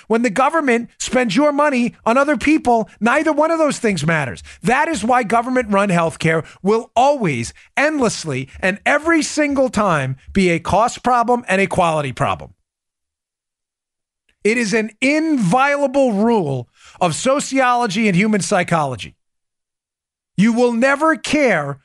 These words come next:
about someone else's money like you care about your own. And you will never care about a product or service you purchase for someone else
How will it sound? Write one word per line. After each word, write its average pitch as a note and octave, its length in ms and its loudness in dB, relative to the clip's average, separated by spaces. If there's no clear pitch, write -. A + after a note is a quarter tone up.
about G#3 300 0
someone B3 420 -2
else's A#3+ 480 -2
money A3 300 0
like F#3 200 0
you F#3+ 80 -2
care G#3+ 220 0
about G#3+ 240 0
your F#3+ 220 2
own. G#2 320 -4
And G#3 200 0
you A#3+ 100 4
will B3+ 180 2
never C#4 360 2
care C#4 360 2
about A3+ 280 0
a G#3 80 -2
product A3+ 560 0
or G3 100 2
service A3+ 480 0
you G3 80 2
purchase - 400 -2
for G#3+ 140 -4
someone G#3 360 0
else F#3+ 280 0